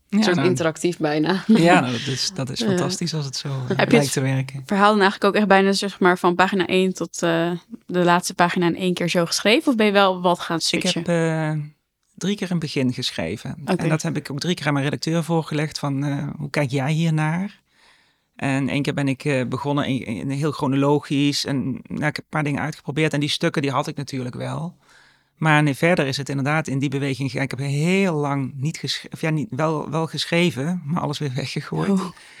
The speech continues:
Speaker 2: Dus, eh, heel lang gebeurde er he-, schijnbaar helemaal niks.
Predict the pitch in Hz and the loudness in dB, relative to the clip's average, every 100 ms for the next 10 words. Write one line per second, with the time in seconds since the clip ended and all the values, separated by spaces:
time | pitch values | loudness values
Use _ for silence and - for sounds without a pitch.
0 | - - _ - 143 131 147 147 143 160 | -20 -20 _ -8 -6 -4 -2 0 0 2
1 | 170 147 110 127 143 131 127 135 143 - | 4 2 2 2 2 0 -4 -4 -6 -4
2 | - - 180 139 123 135 131 127 117 123 | -4 2 2 2 0 0 -2 0 0 -2
3 | - - - | -4 -8 -10